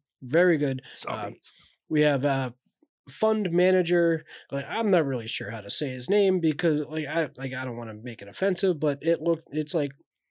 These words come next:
Speaker 1: Suk Woo.
Speaker 2: That was really good.
Speaker 1: Yeah.
Speaker 2: Maybe. I don't know.
Speaker 1: Uh, he's, he's a cynical, he's a workaholic,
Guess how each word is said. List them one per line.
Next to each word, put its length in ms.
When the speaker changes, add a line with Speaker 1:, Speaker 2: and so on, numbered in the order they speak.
Speaker 1:
Suk 440
Woo. 400
Speaker 2:
That 100
was 160
really 160
good. 200
Speaker 1:
Yeah. 200
Speaker 2:
Maybe. 220
I 60
don't 80
know. 140
Speaker 1:
Uh, 300
he's, 360
he's 200
a 80
cynical, 600
he's 300
a 40
workaholic, 800